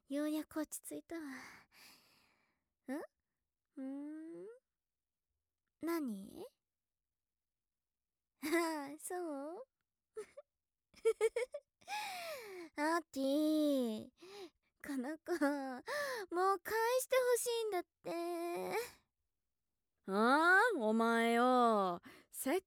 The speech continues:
Speaker 2: かくチンコ気持ちよくさせてやったのに、礼も言わず帰るなんざ、ずいぶんおちょくったこと言ってくれるじゃねえか。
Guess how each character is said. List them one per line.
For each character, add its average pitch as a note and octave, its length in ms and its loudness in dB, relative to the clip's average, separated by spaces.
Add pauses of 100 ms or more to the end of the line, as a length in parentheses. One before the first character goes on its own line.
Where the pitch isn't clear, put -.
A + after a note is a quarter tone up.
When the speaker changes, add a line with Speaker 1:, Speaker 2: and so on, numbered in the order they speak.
(140)
Speaker 2:
か B4+ 140 2
く B4+ 180 8
チ B4+ 220 4
ン A#4+ 60 2
コ E4 160 4
気 C#4+ 120 0
持 D4 180 4
ち D4+ 160 -4
よ D#4+ 120 4
く C4+ 120 0
さ G#3+ 160 0
せ A3+ 140 0
て C4 120 -2
や B3+ 120 6
っ B3 40 0
た C#4 200 2
の B3+ 120 2
に、 F3+ 400 -2 (800)
礼 C#4 320 12
も E4+ 120 6
言 E4+ 120 6
わ E4+ 100 10
ず C#4 120 2
帰 E4+ 280 8
る D#4+ 100 6
な C4 140 6
ん A#3 80 4
ざ、 G3 340 4
ず C4 280 6
い - 20 12 (140)
ぶ A#4 140 8
ん - 20 8
お B3+ 80 10
ち - 100 2
ょ C4+ 60 2
く D4 100 4
っ A#3+ 40 2
た D4+ 140 4
こ C4+ 100 2
と C#4 100 6
言 A#3+ 160 8
っ G3 40 -6
て C4 140 0
く C4 120 2
れ C4 80 4
る B3+ 100 4
じ A3+ 100 2
ゃ G#3+ 40 4
ね G3+ 100 4
え G3 60 0
か。 E3 360 -4